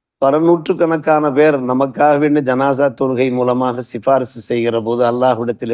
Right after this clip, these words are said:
பரிந்துரைக்கிற போது, அந்த பரிந்துரை மிகவும் வலிமை மிக்கதாக ஆகிவிடும்.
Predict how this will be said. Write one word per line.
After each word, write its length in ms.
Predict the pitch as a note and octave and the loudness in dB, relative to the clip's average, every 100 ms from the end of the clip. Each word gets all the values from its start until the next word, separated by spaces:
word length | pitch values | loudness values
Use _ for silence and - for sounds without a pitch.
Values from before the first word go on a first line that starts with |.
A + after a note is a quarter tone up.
| G2+ | -4
பரிந்துரைக்கிற 680 | A#2+ C#3 C#3+ C3 G#2+ A#2+ G#2+ | -2 -2 0 -2 0 -2 0
போது, 380 | A2 A2 B2 A#2+ _ _ _ _ _ _ _ _ _ _ | 0 0 -4 -8 _ _ _ _ _ _ _ _ _ _
அந்த 280 | C3 C3 A#2+ | -4 -2 0
பரிந்துரை 840 | C3 C#3+ D#3 D3 C#3+ C3 G#2+ - | 0 2 4 4 2 2 -2 -8
மிகவும் 340 | C3 C3 D3 C3+ | -6 -2 0 2
வலிமை 400 | B2+ D3 E3 D#3 | 2 2 2 2
மிக்கதாக 540 | C#3 C3+ B2 B2 A2+ | 0 0 0 0 0
ஆகிவிடும். 500 | G#2+ G2+ G2+ A2 - | -2 -4 -10 -18 -20